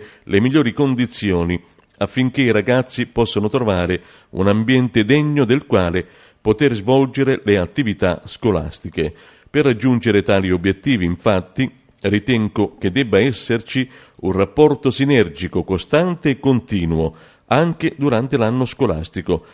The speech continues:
con gli operatori, ovvero dirigenti scolastici e docenti. Nel corso dell'incontro abbiamo voluto rimarcare ai dirigenti scolastici che, per quello che è nelle nostre competenze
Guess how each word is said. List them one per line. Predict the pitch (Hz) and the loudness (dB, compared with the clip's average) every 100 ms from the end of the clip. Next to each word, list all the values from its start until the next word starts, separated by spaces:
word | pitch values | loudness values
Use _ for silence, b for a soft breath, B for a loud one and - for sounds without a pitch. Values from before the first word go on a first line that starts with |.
| b | b
con | - 92 | -4 0
gli | 92 | 0
operatori, | 90 95 95 147 147 156 - | 2 0 2 2 2 0 -4
ovvero | 92 87 90 | -4 0 0
dirigenti | 85 131 104 101 113 117 | 0 -2 -2 -2 -2 -2
scolastici | 104 - 127 87 92 - 139 143 | -6 -2 0 0 -2 -4 -2 -2
e | 131 | 0
docenti. | 135 - 82 80 - 82 - _ _ _ | 0 0 -2 -2 -4 -6 -8 _ _ _
Nel | 113 113 - | 0 0 2
corso | 117 101 101 | 0 0 0
dell'incontro | 92 95 104 147 151 147 139 - B B B | 0 0 2 4 4 4 2 0 B B B
abbiamo | 95 143 156 | -2 2 4
voluto | 120 139 165 | 4 4 4
rimarcare | 131 151 113 107 120 95 90 90 | 2 4 0 2 2 4 4 2
ai | 90 | 2
dirigenti | 127 107 85 127 110 104 | 2 0 0 0 0 -4
scolastici | - 139 101 107 131 - 107 | -2 0 0 -2 -6 -6 -6
che, | - 107 104 B B | -2 -2 -2 B B
per | - 104 | -4 -4
quello | - 175 143 117 | -2 0 0 0
che | 117 107 | 2 2
è | |
nelle | 113 143 104 | 2 2 2
nostre | 135 - 104 90 | 2 0 -2 0
competenze | 143 123 120 113 92 90 - 98 | 0 0 -2 0 0 -2 -2 -2